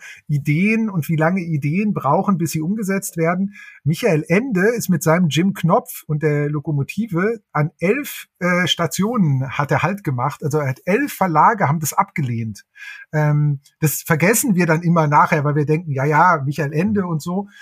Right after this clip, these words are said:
Ähm, das war sein erstes Buch und vorher hatte das, äh, wusste niemand, wer dieser Typ ist. Unendliche Geschichte und so gab es alles nicht. Und alle haben gesagt, ist doch Quatsch, das will keiner, äh, äh, jemals lesen. So. Also das Ablehnen von Manuskripten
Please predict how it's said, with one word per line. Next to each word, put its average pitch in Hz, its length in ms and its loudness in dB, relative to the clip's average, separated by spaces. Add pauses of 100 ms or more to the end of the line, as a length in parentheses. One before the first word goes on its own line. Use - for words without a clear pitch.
(240)
Ähm, 156 260 2
das 143 160 0
war 185 120 4
sein 185 160 2
erstes 170 360 0
Buch 269 220 -8
und 190 120 -2
vorher 214 300 4
hatte 208 300 -4 (140)
das, - 380 -6
äh, 190 100 -18 (200)
wusste 196 380 -4
niemand, 202 320 4
wer 160 100 0
dieser 135 280 -4
Typ 277 240 -10
ist. 262 420 -6
Unendliche 165 420 -4
Geschichte 196 360 -4
und 170 100 -2
so 170 120 -6
gab 208 220 2
es 214 120 -8
alles 202 280 -4
nicht. 226 260 -8 (280)
Und 165 140 -8
alle 180 160 2
haben 175 120 2
gesagt, 131 220 -2
ist - 120 -2
doch 147 80 -2
Quatsch, - 420 -4
das 139 160 -4
will 147 100 0
keiner, 151 500 0
äh, 135 360 -2
äh, 127 580 -6
jemals 143 520 -2
lesen. 131 380 -2
So. 120 240 -12
Also 147 240 -2 (240)
das 156 160 -4
Ablehnen 208 580 2
von 180 160 -2
Manuskripten 214 840 -4